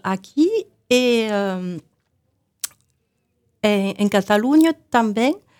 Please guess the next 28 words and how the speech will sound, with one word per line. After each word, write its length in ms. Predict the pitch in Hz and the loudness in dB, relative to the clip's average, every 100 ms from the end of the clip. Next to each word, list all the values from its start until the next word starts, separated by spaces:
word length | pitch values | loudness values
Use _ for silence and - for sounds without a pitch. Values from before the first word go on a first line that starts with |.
| _ _ _ _ - | _ _ _ _ -4
euh, 680 | 214 208 202 202 196 196 185 - _ _ _ _ _ _ - | -2 -2 -4 -6 -6 -8 -12 -16 _ _ _ _ _ _ -20
sur 720 | - - - _ - - 240 | -20 -20 -20 _ -12 -6 -6
ce 480 | - - - - 269 | -8 -12 -8 -4 -4
que 260 | - 262 | 0 2
le 80 | 247 | 2
monde 840 | 240 233 233 269 277 262 247 233 226 | 2 2 4 6 4 4 2 0 -2
connaît 420 | 240 226 226 254 - | -2 0 0 0 0
et, 680 | 220 208 202 202 196 - _ _ _ | 0 2 0 -2 -6 -10 _ _ _
et 80 | 202 | -8
comprend, 680 | - 240 226 - 226 233 220 | -2 -2 -2 0 0 0 -4
euh, 180 | 185 - | -6 -4
dans 240 | 208 208 | 0 0
le 60 | 196 | 0
roman 280 | 214 226 | -4 -2
de 140 | 247 233 | -2 -2
flamenco. 680 | - 214 214 208 214 190 185 _ _ _ _ _ | -4 -4 -4 -6 -8 -12 -18 _ _ _ _ _
Donc, 360 | 208 214 208 - _ _ _ _ _ | -4 -4 -4 -14 _ _ _ _ _
a 100 | 220 | -4
été 280 | 220 214 277 | -4 0 0
les 480 | 240 220 208 196 190 | 2 4 2 0 -2
enregistrements 680 | 190 180 202 - 214 247 320 | -6 -6 -8 -6 0 2 4
de 200 | 302 233 | 2 0
vous. 200 | 214 208 208 - _ _ _ _ - | -4 -10 -12 -14 _ _ _ _ -4
Et 140 | 208 | -2
Mako 400 | 214 220 - 370 | 0 -2 0 0
voudrait 520 | 320 226 226 240 277 285 269 _ _ | 0 -4 -6 -4 -2 -2 -4 _ _
travailler 480 | - 311 285 277 262 | -2 2 2 2 -2
avec 160 | 254 | -4